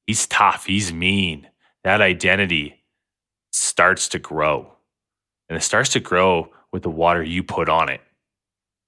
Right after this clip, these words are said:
Believing in yourself, it's, it's an affirmation of success. It allows you to be successful because you start to believe in your new identity.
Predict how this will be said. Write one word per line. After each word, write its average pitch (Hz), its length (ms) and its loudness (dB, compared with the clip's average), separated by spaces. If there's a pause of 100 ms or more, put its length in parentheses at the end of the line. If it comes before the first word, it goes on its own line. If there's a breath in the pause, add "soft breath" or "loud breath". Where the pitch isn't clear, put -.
(2250)
Believing 123 380 2
in 104 60 0
yourself, 92 560 0
it's, - 400 -8 (160)
it's 104 140 -6
an 113 140 -2
affirmation 107 640 2
of 95 80 -4
success. - 760 -6 (1160)
It 110 100 0
allows 104 580 2
you 104 680 0 (960)
to - 100 -2
be 104 240 -2
successful 87 720 0
because 92 440 -4
you 95 140 0
start - 420 -2
to 110 100 -2
believe 92 880 -2
in 92 140 -6
your 85 220 -2
new 87 340 -2
identity. 73 720 -4